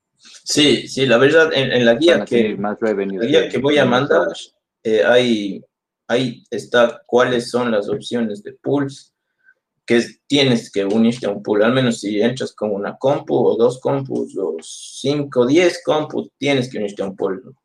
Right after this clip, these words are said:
Speaker 1: Eh, a un pool no te unes si tienes cien compus o mil compus, pero así un consumidor,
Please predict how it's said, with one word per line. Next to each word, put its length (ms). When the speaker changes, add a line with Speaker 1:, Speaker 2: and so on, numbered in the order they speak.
Speaker 1:
Eh, 180
a 140
un 180
pool 380
no 180
te 80
unes 300
si 160
tienes 480
cien 240
compus 420
o 60
mil 260
compus, 480
pero 360
así 240
un 160
consumidor, 680